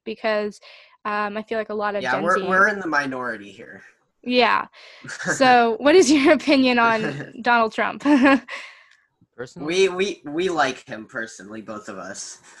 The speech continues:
Speaker 1: Okay.
Speaker 3: I wouldn't say I like him. It's more like he's definitely better than Biden.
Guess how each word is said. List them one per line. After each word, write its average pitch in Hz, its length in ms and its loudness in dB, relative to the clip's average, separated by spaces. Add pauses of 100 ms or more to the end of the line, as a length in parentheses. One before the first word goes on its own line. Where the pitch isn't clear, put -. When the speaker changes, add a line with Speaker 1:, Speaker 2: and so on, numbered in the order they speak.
(160)
Speaker 1:
Okay. 233 200 -6
Speaker 3:
I 185 100 -8
wouldn't 196 180 -16
say 127 320 -12 (640)
I 104 220 -12
like 104 420 -18
him. 131 140 -20
It's - 220 -20
more 110 160 -16
like 101 300 -18 (180)
he's 104 320 -20
definitely 98 520 -16
better 95 360 -18
than 95 200 -20
Biden. 98 440 -20